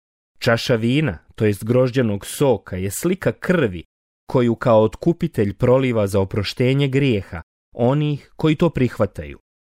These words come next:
koji vjeruju u njegovu žrtvu i stupaju rado u blisko i vječito zajedništvo s Gospodom Bogom.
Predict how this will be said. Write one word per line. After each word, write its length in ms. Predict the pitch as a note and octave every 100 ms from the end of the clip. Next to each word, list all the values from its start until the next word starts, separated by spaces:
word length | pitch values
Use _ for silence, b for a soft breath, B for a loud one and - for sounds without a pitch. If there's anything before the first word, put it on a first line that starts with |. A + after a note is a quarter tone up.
| _ -
koji 240 | E3+ F3
vjeruju 440 | D#3 F#3 F#3 B2
u 100 | G#2
njegovu 420 | G#2+ A2+ A2 G2+ F#2+
žrtvu 540 | A#2 D3 - B2+ G#2+ _ _ _
i 120 | C#3+
stupaju 720 | B2+ - - G3 F#3 F#3 B2 A#2
rado 280 | C#3 A#2+
u 140 | G2+ F#2+
blisko 680 | A2 D3 D#3 - - D3 -
i 140 | A#2 G#2
vječito 600 | A#2 C3+ C3+ D3+ - A2
zajedništvo 840 | G2 A#2 A#2 A2 G#2 G2+ - G2+
s 100 | F#2+
Gospodom 640 | - A2 - - G2+ A2 A2
Bogom. 340 | A2 E2+